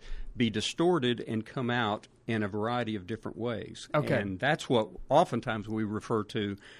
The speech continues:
Speaker 1: neurosis as a manifestation even on a physical level. So conversion disorder, um,
Speaker 2: Con-,
Speaker 1: or
Speaker 2: okay, I don't know what conversion is. Let me just
Speaker 1: converting a psychological <laughs> disorder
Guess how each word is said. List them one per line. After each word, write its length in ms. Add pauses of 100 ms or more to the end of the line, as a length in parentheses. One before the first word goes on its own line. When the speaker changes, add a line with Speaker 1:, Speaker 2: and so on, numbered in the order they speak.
(220)
Speaker 1:
neurosis 960
as 500
a 140
manifestation 1000
even 260
on 120
a 60
physical 680
level. 360
So 240
conversion 720
disorder, 760 (560)
um, 640 (720)
Speaker 2:
Con-, 160
Speaker 1:
or 320 (160)
Speaker 2:
okay, 120
I 40
don't 80
know 60
what 60
conversion 420 (100)
is. 160 (420)
Let 120
me 80
just 100
Speaker 1:
converting 340
a 60
psychological 720
<laughs> 60
disorder 520